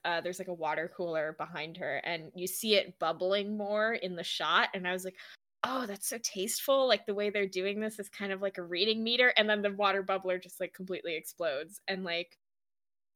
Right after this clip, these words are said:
we're five minutes into the movie, and we already have, like, a whole explosion, and, like, you know, she, like, breaks mirrors and stuff so much, and, like, is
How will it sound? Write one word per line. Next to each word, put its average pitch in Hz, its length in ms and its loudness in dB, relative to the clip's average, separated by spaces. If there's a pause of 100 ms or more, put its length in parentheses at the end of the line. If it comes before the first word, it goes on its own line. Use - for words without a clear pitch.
we're 220 80 6
five 214 460 8
minutes 196 220 6
into 196 240 0
the 180 80 -8
movie, 180 280 0
and - 80 -4
we 180 120 -2
already 175 240 2
have, 170 260 -2
like, 175 120 -4
a 175 40 -6
whole 170 200 -2
explosion, 175 800 -2
and, 170 300 -4
like, 170 360 -6 (600)
you 214 140 0
know, 180 360 4
she, 202 240 -2
like, 185 260 2
breaks 175 280 -4
mirrors 240 360 2
and 233 140 -6
stuff 208 240 0
so 170 220 -6
much, 208 500 2
and, 185 200 -2
like, 170 380 -2 (540)
is 202 220 0